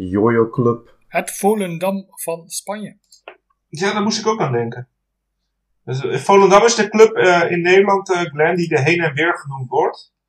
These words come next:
Speaker 3: Omdat ze
Speaker 1: Aha, ja,
Speaker 3: s-,
Speaker 1: oké.
Speaker 3: steeds heen en weer gaan, eh, eh, ja, tussen de niveaus. Ik weet niet of er ook zo'n club in België is die steeds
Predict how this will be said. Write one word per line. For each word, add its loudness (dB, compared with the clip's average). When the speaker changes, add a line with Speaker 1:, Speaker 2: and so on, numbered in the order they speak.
Speaker 3:
Omdat -10
ze -2
Speaker 1:
Aha, -4
ja, -6
Speaker 3:
s-, -6
Speaker 1:
oké. -2
Speaker 3:
steeds 0
heen 4
en -4
weer 4
gaan, 0
eh, -12
eh, -8
ja, -2
tussen -6
de 2
niveaus. -2
Ik -4
weet 2
niet 2
of -2
er -2
ook -4
zo'n -16
club -6
in -6
België 0
is -6
die -8
steeds -2